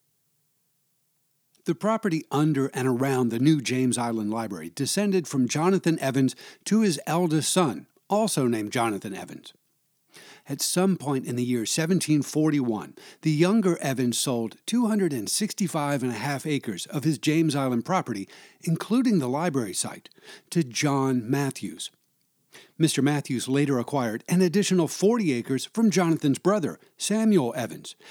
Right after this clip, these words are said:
and then sold the combined three hundred and five and a half acres to his southern neighbor,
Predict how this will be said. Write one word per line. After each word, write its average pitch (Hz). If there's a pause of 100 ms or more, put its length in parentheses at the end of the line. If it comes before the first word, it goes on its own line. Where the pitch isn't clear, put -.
(160)
and 165
then 233
sold 143
the 135
combined 147 (100)
three 220
hundred 180
and 139
five 123
and 120
a 104
half 147
acres 127 (280)
to 220
his 185
southern 185
neighbor, 160